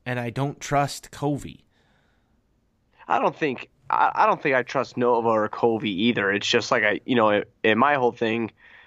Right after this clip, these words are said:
Speaker 2: yeah, do I trust Dylan Covey to come out and keep us as competitive as the bullpen did? I don't know. You know, L-, Dylan Covey's last start was decent, you know. Um,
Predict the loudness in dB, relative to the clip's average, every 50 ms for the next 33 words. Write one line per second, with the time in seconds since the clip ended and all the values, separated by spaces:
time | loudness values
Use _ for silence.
0 | _ _ 2 2 2 2 2 0 0 0 0 0 -2 -2 -2 -2 -2 0 0 0
1 | 0 0 0 0 0 0 0 -2 0 0 2 2 2 2 2 -2 -6 -8 -6 -4
2 | -4 -4 -6 -6 -14 -16 _ _ _ _ -4 -2 -2 -2 -2 -2 -4 -4 -2 -2
3 | -2 -2 -2 -4 -4 -4 -6 -10 -8 -6 -4 -2 -2 -2 -2 -4 -2 0 0 0
4 | 0 0 -4 -4 -2 0 2 2 2 0 0 0 2 2 0 0 -4 _ _ _
5 | _ _ _ _ _ -2 0 0 0 0 -4 -8 -8 -8 -8 -8 -8 -12 -8 -2
6 | 2 2 2 2 2 2 2 2 2 0 0 2 2 2 0 0 0 0 0 0
7 | 0 -4 -6 -4 -2 -2 -2 -2 -2 -4 -4 -4 -6 -4 -2 0 2 2 2 0
8 | -2 -8 -20 -20 -20 -20 -20 _ _ _ _ -6 -2 0 2 2 2 2 0 -2
9 | -4 -8 -10